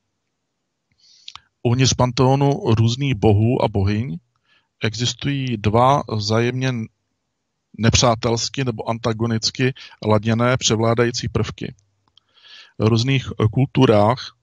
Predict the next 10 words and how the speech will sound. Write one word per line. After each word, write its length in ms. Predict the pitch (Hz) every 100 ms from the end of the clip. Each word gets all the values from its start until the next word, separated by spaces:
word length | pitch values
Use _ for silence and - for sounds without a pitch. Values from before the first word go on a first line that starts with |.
| _ _
a 260 | 113 104 104
filozofiích 840 | - 156 135 107 - 98 101 - - - _
jsou 220 | - 117
známé 440 | 107 117 120 123
například 600 | 117 117 - - 113 110
jako 420 | 110 107 - 98 92 -
El 140 | 117 -
Elyon 460 | 104 104 113 143 165 - _ -
a 60 |
Baal, 360 | 92 92 110 151